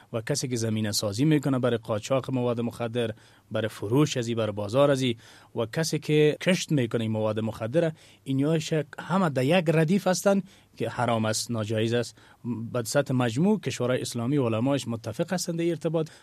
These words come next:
هم از لحاظ قانون ممنوع است، حرام است، و هم از لحاظ شریعت ممنوع و حرام قرار گرفته شده. مسند امام احمد حدیث را میاره، روایت می‌کنه حضرت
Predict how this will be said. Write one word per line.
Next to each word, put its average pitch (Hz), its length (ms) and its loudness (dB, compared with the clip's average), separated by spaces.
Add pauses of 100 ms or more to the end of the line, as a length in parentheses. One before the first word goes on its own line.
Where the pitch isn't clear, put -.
(140)
هم 170 200 2
از 123 180 0
لحاظ 139 360 0
قانون 143 500 0
ممنوع 185 400 4
است، 175 220 2
حرام 175 240 4
است، 165 180 -2 (280)
و 156 40 2
هم 170 100 4
از 123 160 2
لحاظ 123 280 0
شریعت 151 520 2
ممنوع 147 360 2
و - 20 2
حرام 120 300 -4
قرار 110 300 -4
گرفته 95 260 -14
شده. - 180 -16 (400)
مسند 131 320 -2
امام 123 220 -2
احمد 156 300 -2
حدیث 185 320 0
را 208 80 2
میاره، 190 380 0 (100)
روایت 131 320 2
می‌کنه 147 400 0 (120)
حضرت 117 400 -2